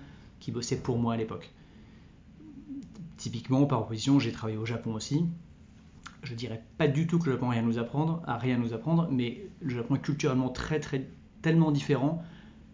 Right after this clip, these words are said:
que je trouve ça plus dur de se former sur le monde du travail au Japon, parce que, en fait, ce qui marche chez eux marche pas forcément chez nous, et cetera. Donc, donc, euh, pour le coup, les États-Unis ont été plus formateurs.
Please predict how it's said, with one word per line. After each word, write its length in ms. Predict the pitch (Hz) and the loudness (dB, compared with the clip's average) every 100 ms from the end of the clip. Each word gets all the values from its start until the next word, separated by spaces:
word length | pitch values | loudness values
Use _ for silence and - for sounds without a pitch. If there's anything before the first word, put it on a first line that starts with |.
| - - | -20 -8
que 80 | 131 | -4
je 100 | 120 | -4
trouve 140 | - | -4
ça 140 | 127 123 | -4 -4
plus 340 | - - 151 | -4 -2 0
dur 260 | 139 160 143 | 4 6 6
de 100 | 123 | 4
se 200 | - - | 0 -2
former 600 | - 127 127 131 139 139 | 2 4 6 8 8 6
sur 680 | - - - 131 127 117 | 2 -2 -2 2 2 4
le 80 | 117 | 4
monde 160 | 117 117 | 2 2
du 80 | 113 | -2
travail 260 | - 117 | -2 -2
au 60 | 110 | -2
Japon, 320 | 104 - 151 | -4 -4 -4
parce 160 | 151 113 | -4 -6
que, 120 | - | -4
en 100 | 113 | -4
fait, 220 | - 123 | -2 -4
ce 100 | - | -4
qui 120 | - 127 | -2 0
marche 240 | 123 - | 0 -2
chez 140 | 117 | -2
eux 60 | 135 | 0
marche 260 | 131 113 - | 0 -2 -8
pas 60 | |
forcément 360 | 120 120 113 117 | -10 -8 -8 -8
chez 140 | 117 | -4
nous, 180 | 120 131 | -2 -2
et 20 | |
cetera. 280 | 123 113 107 | -4 -8 -8
Donc, 200 | 107 107 | -10 -10
donc, 220 | 113 - | -12 -10
euh, 220 | 110 110 - | -8 -8 -8
pour 100 | - | -10
le 60 | - | -8
coup, 160 | 131 | -6
les 260 | 127 113 117 | -6 -8 -10
États-Unis 320 | 113 113 123 | -10 -6 -6
ont 120 | 117 | -6
été 520 | 110 113 113 113 113 113 | -8 -8 -6 -6 -8 -8
plus 100 | 117 | -10
formateurs. 380 | 113 57 58 | -10 -12 -12